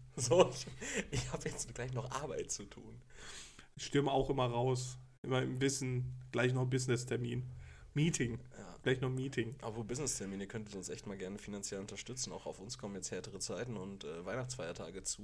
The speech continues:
Speaker 1: Und
Speaker 2: Strom ist teuer und diese Produktion kostet Strom.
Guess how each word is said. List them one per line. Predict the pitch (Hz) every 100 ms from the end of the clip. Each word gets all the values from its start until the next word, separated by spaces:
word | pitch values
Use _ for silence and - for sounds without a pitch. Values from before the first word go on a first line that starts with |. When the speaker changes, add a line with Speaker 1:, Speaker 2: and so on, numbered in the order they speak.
| 104
Speaker 1:
Und | 104
Speaker 2:
Strom | 143 160
ist | 165 -
teuer | 180 156
und | 156
diese | 139 135
Produktion | - 143 - 151 139 147 -
kostet | - 135 131 127
Strom. | - 180 170